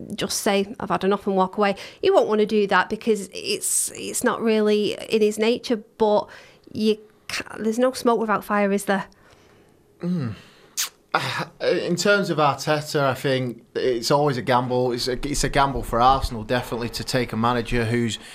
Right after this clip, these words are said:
Speaker 2: who's got no managerial experience. I think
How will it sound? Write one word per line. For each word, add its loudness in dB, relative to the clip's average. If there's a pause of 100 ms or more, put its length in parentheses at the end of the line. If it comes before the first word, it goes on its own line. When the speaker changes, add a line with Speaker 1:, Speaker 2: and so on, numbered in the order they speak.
(140)
Speaker 2:
who's -4
got 2
no 2
managerial 2
experience. 0
I -10
think -2